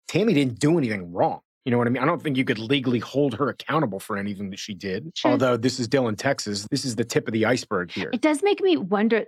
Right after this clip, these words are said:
Speaker 2: and it has nothing to do with podcasts, but I kinda wanna go, like, study on my own. Are there guidelines for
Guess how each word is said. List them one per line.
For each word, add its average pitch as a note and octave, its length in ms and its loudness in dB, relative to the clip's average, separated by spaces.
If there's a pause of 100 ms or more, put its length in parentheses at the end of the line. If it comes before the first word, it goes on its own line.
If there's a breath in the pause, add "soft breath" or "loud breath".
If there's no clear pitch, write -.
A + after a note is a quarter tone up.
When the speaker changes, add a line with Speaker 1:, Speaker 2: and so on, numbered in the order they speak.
Speaker 2:
and G#3 160 2
it G#3 140 0
has G#3 120 0
nothing G#3 260 0
to F#3+ 100 0
do - 0 -
with - 100 -16
podcasts, F3+ 400 -2
but F3 80 -6
I F3 40 -8
kinda F#3 280 -4
wanna F#3+ 200 -2
go, E3+ 300 -2
like, F3 220 -2
study F3+ 320 -4
on F3 140 0
my E3+ 260 -2
own. F#3+ 240 2 (100)
Are G3 160 2
there G3+ 200 0
guidelines E3+ 640 -4
for E3+ 440 -4